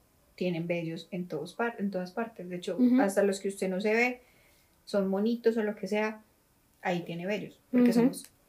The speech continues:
Speaker 1: literal, somos mamíferos.
Speaker 2: Somos mamíferos, sí.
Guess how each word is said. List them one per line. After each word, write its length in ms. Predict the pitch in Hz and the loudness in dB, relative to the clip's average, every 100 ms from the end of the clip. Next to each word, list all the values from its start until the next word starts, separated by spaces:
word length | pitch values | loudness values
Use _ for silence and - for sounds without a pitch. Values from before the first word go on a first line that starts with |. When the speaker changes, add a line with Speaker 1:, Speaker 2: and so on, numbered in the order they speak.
| _ _ _ _ _ - | _ _ _ _ _ -6
Speaker 1:
literal, 340 | 208 190 170 | -2 0 0
somos 180 | 180 175 | -2 -6
mamíferos. 400 | 180 233 302 - | -4 -4 -4 0
Speaker 2:
Somos 240 | 220 202 | 2 4
mamíferos, 640 | 202 208 202 190 202 208 226 | 4 4 4 4 2 0 0
sí. 300 | 208 196 | 2 2